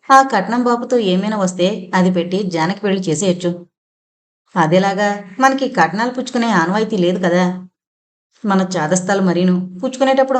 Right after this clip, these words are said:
ఆనవాయితీ లేదంటే మాత్రం ఇచ్చేటప్పుడు తప్పుతుందా? అని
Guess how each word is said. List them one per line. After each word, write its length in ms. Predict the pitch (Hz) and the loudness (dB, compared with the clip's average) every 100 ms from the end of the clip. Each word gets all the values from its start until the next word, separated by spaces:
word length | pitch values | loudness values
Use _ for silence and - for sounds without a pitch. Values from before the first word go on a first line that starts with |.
| - | -2
ఆనవాయితీ 420 | 165 196 226 233 | -2 -2 -2 -2
లేదంటే 340 | 220 214 202 202 | -2 0 -2 0
మాత్రం 480 | 180 180 208 269 - | 0 0 -2 -4 -6
ఇచ్చేటప్పుడు 400 | 175 196 214 220 | -2 0 0 2
తప్పుతుందా? 560 | 185 - 220 247 285 277 _ _ _ - | 0 0 0 2 2 -2 _ _ _ 0
అని 420 | 175 165 220 - | 2 2 0 -2